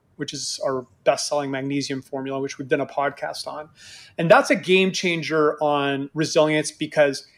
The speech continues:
it helps counter a lot of the sympathetic fight, flight, or freeze response that our nervous system can get trapped into at times. But reishi,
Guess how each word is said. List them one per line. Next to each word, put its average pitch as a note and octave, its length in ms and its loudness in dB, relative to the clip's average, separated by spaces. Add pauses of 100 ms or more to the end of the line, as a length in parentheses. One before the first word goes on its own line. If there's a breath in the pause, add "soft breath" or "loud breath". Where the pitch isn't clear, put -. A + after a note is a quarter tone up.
(140)
it E3+ 80 -2
helps G3+ 380 6
counter G3 720 0
a D#3+ 40 6
lot D#3+ 340 6
of C#3+ 80 -4
the C#3 40 -6
sympathetic D#3+ 840 2 (720)
fight, F#3 320 6
flight, F3 400 4
or D3+ 120 4
freeze A#3+ 440 0
response D3+ 540 2
that D#3 120 6
our D3+ 60 6
nervous D#3 340 2
system D3 340 -4
can C#3+ 140 -4
get C#3+ 160 -2
trapped C#3 460 0
into C#3 340 -6
at C#3+ 100 -14
times. C#3 380 -16 (560 soft breath)
But F#3 220 6 (240)
reishi, E3+ 800 0